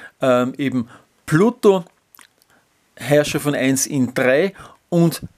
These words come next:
Saturn, Herrscher von drei in fünf mit dieser Jod-Konstellation. Pluto steht eben in dem Fall auch für Deutschland, nicht nur achtes Haus. Und das heißt, hier gibt es große Dissonanzen, große Unstimmigkeiten mit anderen Ländern, mit,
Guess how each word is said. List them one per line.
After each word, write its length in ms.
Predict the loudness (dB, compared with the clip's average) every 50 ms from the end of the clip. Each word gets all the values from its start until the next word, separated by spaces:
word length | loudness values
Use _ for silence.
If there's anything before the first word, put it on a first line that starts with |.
| _ _ _
Saturn, 500 | -4 0 0 0 0 0 -2 -4 -2 -2
Herrscher 340 | -2 0 0 0 -2 -4 -8
von 260 | -8 -6 -6 -6 -6
drei 280 | -4 -2 0 0 0 0
in 200 | 0 -2 -2 -4
fünf 360 | -2 -2 -2 -2 -2 -2 -2
mit 320 | 0 -2 -2 -2 -4 -6 -4
dieser 200 | -2 0 2 2
Jod-Konstellation. 1120 | 2 2 2 2 0 0 -2 -4 -4 -4 -2 -2 -2 0 0 0 0 0 -2 -2 -2 -2 -4 -6 -14 -20 -20 _ 0
Pluto 340 | 2 4 4 4 2 0 0
steht 260 | 0 -2 -4 -4 -4
eben 200 | -4 -6 -4 -4
in 120 | -6 -4
dem 180 | -2 0 -2 0
Fall 200 | 0 -2 -4 -2 0
auch 260 | 2 2 2 2 0
für 140 | -2 -4 -2
Deutschland, 440 | -2 -2 -2 -2 -4 -6 -8 -6 -4
nicht 220 | -6 -6 -6 -6
nur 100 | -8 -8
achtes 340 | -8 -6 -4 -2 -2 0 0
Haus. 200 | 0 0 -2 -2 -8 -16 -18 -10 -8
Und 160 | -4 -2 0
das 100 | 0 2
heißt, 220 | 0 0 0 -4
hier 220 | -8 -4 -2 -2 -2
gibt 280 | -2 -4 -10 -6 -4
es 140 | -4 -4 -4 -6 -14 -20 -18 _ -6
große 600 | -2 0 2 2 2 2 0 0 0 0 0 0 -2 -10 -20 _ _
Dissonanzen, 720 | -2 -2 0 0 0 0 0 0 0 0 -2 -2 -4 -4
große 400 | -4 -2 0 0 0 0 0 -2
Unstimmigkeiten 880 | -2 -2 0 0 0 0 -2 -2 0 0 0 0 0 0 -2 -2 -2 -4
mit 220 | -8 -8 -8 -6
anderen 480 | -4 -2 -2 0 0 -2 -2 -2 -2 -2
Ländern, 440 | 0 0 0 0 0 -2 -2 0 0
mit, 180 | 0 0 -2